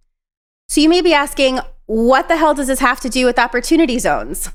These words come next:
You may have heard about them. Opportunity zones are economic development tools that allow people to invest in distressed, uh, areas in the United States.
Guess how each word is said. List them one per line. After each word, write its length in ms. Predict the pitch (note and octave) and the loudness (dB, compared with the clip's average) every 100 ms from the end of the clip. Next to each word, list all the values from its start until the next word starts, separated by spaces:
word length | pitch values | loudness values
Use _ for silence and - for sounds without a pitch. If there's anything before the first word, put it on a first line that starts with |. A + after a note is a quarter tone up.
| - _ - | -18 _ -2
You 100 | C4+ | 2
may 120 | D#4+ | 2
have 120 | E4+ | 2
heard 220 | - G#3 | 0 -2
about 300 | G3 F3 F3+ | 0 0 0
them. 360 | G3 G#3+ C4+ - - | 0 0 -2 -6 -4
Opportunity 560 | G3 G#3 A3+ G#3+ A3 | -2 -2 -2 -2 -2
zones 320 | G3 G3+ G#3 | 0 0 2
are 100 | G#3 | 0
economic 500 | D#3+ G3+ A3 G#3 G#3 | 0 -2 0 0 -2
development 540 | - G3+ G3 G3 G#3 F#3+ | -4 0 0 0 -4 -4
tools 320 | - G#3+ A3 | -2 0 0
that 100 | G#3+ | 0
allow 260 | F#3 F#3+ G3 | 2 2 0
people 340 | A3 G#3 G3+ | -4 -6 -6
to 140 | - G#3 | -4 -2
invest 460 | F#3+ F3 F#3+ - | 0 0 0 -4
in 100 | G3 | -6
distressed, 640 | F#3 - - F3+ G3+ - - - - | -4 -6 -2 0 0 -6 -12 -14 -4
uh, 220 | F#3+ E3 - | -2 0 0
areas 500 | G3 G3 G#3+ A#3+ G#3+ | 0 2 0 0 0
in 80 | |
the 80 | F#3+ | 0
United 360 | F#3+ F#3 F#3 - | 2 0 -2 -4
States. 500 | - G#3 C4 - | -2 0 -2 -6